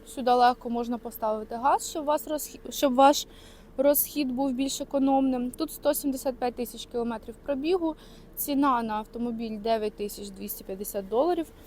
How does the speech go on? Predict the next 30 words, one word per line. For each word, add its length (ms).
в 100
дуже 340
прекрасному 680
такому 380
чорному 440
кольорі, 480
з 100
чорними 420
дисками 640
та 140
з 140
чорним 420
салоном. 520
Давайте 360
зараз 340
я 80
вам 120
покажу, 460
як 200
тут 120
все 160
в 80
нас 200
виглядає. 680
Є 180
підігріви 640
дзеркал, 640
красивий 600
шкіряний 520
салон, 520